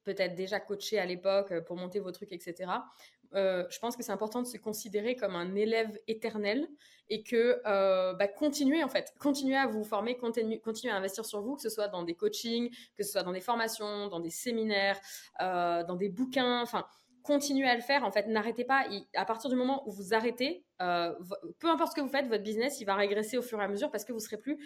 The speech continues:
dans cette dynamique d'apprendre et vous serez plus, euh, cet élève qui peut apporter encore de nouvelles choses, euh, euh, à vos futurs clients, à vos prospects, et cetera.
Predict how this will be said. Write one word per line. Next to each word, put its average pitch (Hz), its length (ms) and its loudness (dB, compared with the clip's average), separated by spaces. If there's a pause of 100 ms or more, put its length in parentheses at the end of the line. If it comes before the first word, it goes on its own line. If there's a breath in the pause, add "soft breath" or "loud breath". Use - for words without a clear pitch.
(180 loud breath)
dans 220 260 4
cette 202 240 -2
dynamique 240 420 2
d'apprendre 226 460 0
et 208 60 0
vous 196 60 -6
serez 190 240 -2
plus, 262 300 -4
euh, 170 420 -2 (260 loud breath)
cet 208 340 -2
élève 240 320 2
qui - 140 -14
peut 262 320 0
apporter 214 360 -2
encore 220 220 -2
de 214 60 0
nouvelles 190 240 0
choses, 220 320 0
euh, 170 160 2 (360 loud breath)
euh, 160 340 -2
à 185 100 0
vos 196 180 0
futurs 202 320 -12
clients, 196 320 -2
à 190 140 2
vos 180 100 -4
prospects, 196 340 -6
et 202 80 -4
cetera. 185 380 -6